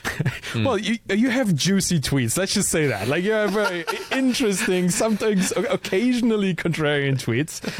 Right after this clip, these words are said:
Speaker 1: I just love that. I love the, the way you communicate on Twitter. And I wonder if that is just a personality thing with you, or if there is, like, an actual intention of, of teaching through that method. Like, how, how does that work for you? Because you also are amassing a, a sizable following there, right?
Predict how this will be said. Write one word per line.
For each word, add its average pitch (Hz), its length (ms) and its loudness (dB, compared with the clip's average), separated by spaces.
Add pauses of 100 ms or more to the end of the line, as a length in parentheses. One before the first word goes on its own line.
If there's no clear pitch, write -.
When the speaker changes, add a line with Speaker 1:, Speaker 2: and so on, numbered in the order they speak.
(540)
Speaker 1:
I 196 40 -4
just 208 240 -2
love 143 180 0
that. 107 120 0
I 117 120 -2
love 180 240 0
the, 196 180 0
the 147 160 -2
way 143 140 2
you 139 160 0
communicate 127 520 0
on 110 120 0
Twitter. 104 360 0
And 160 120 -2
I 196 80 0
wonder 226 640 2
if 175 160 -2
that 196 160 0
is 185 120 -2
just - 300 -4
a 170 40 -4
personality 139 720 0
thing 226 240 0
with 220 160 0
you, 226 320 2
or 156 160 2
if 170 160 -2
there 170 140 2
is, 147 180 0
like, 131 240 0 (300)
an 135 120 -4
actual 139 440 0
intention 160 960 0
of, 135 340 -4
of 123 160 -6
teaching 214 460 0
through 202 320 2
that 165 220 2
method. 220 440 2 (240)
Like, 156 140 0
how, 196 380 -2
how 180 160 0
does 214 140 0
that 214 100 0
work 208 180 0
for 170 100 -2
you? 160 200 2
Because 143 240 -2
you 285 100 2
also 214 340 0
are 165 200 0
amassing 135 560 0
a, 123 100 2
a 127 120 -2
sizable 123 420 0
following 87 400 -4
there, 82 180 -8
right? 165 220 -2